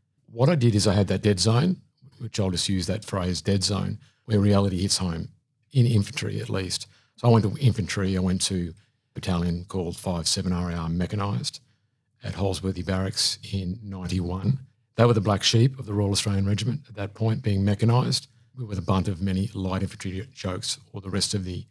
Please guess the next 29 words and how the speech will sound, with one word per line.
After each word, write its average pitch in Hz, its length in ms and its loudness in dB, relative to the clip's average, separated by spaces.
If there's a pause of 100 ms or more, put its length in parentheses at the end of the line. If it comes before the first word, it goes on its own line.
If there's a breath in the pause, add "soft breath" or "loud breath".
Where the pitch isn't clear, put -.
(460)
Royal 95 180 -6
Australian 90 380 -2
Regiment. 104 340 0 (240 soft breath)
So 131 300 0
it - 140 -4 (340)
wasn't 107 240 -8
what 95 100 -2
I 92 80 -2
wanted, 90 500 -6
my - 60 -12
first - 260 -10
preference. - 560 -6 (220)
So - 160 -2
when 131 80 10
I 147 60 6
got 135 100 4
to - 80 -2
five 104 240 2
seven 110 240 4
R 98 180 4
A 87 40 2
R, 90 240 -2 (180)
you 107 80 -2
do 98 140 0
one 98 180 2
year. 92 380 -2 (500)
It's - 80 -20
very 98 160 0
exciting. 95 560 0